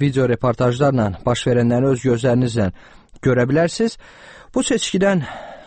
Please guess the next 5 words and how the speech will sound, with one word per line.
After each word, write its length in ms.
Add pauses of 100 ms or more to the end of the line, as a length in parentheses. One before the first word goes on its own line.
(120)
öncə, 640 (260)
öncə, 240 (480)
əvvəlki 480
seçkilərdən 1120
sonraki 960